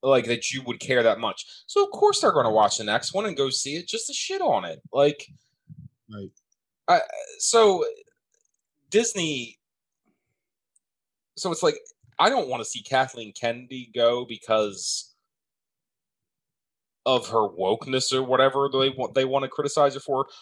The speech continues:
Speaker 1: I wanna see her go for making the decision to sacrifice creativity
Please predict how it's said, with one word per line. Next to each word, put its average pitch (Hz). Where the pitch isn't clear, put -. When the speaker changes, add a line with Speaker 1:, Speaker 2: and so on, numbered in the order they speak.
Speaker 1:
I 311
wanna 320
see -
her 107
go 107
for -
making 117
the 104
decision 101
to 123
sacrifice -
creativity 135